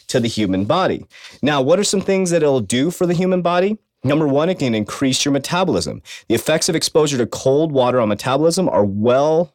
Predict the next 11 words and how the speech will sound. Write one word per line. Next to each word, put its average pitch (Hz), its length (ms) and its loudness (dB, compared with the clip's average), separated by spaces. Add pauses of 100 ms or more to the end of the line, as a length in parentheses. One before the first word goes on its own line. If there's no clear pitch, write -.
(100)
well 113 280 4
documented. 101 600 -2
There's 78 200 -2
tons 175 360 -2
of 175 80 0
research 156 400 0
out 78 160 -2
there. 67 220 -4 (320)
It 127 100 2
enhances 151 480 0
immunity. 175 500 -2